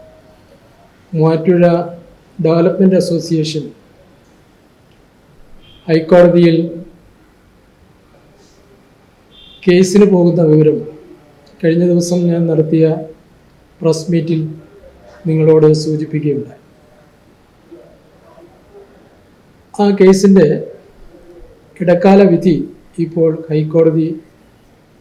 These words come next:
നടത്തിയിട്ടുണ്ട്. വളരെ അനുകൂലമായ ഒരു വിധിയാണ് കോടതിയിൽ നിന്ന് മൂവാറ്റുപുഴ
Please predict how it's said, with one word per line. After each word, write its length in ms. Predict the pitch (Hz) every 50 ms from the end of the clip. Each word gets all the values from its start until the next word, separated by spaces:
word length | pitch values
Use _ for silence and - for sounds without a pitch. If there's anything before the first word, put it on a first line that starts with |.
| _ -
നടത്തിയിട്ടുണ്ട്. 580 | 160 156 156 156 165 165 156 160 - - - - _ _ _ _ _ _ _ _ - - _ - - - - - _ - - - - - - _ - - - - - - _ - _ - - - - _ - - - - _ _ _ _ _ - _ -
വളരെ 260 | 175 175 190 202 208 220 220 - 185
അനുകൂലമായ 640 | 185 185 185 196 202 202 202 190 180 175 175 175 175 180 190 175 - - - - - _ _ _ _ _ 180
ഒരു 100 | 165 170 165
വിധിയാണ് 480 | 165 - - 180 165 156 151 151 151 180 196 196 - _ _ _ _ _ _ - - - _ _ _ _
കോടതിയിൽ 440 | - 160 160 160 165 165 170 175 170 160 160
നിന്ന് 260 | 160 156 156 156 160 - - - - _ _ _ _ _ _ _ _ _ _ - -
മൂവാറ്റുപുഴ 460 | - 165 160 165 165 156 170 170 170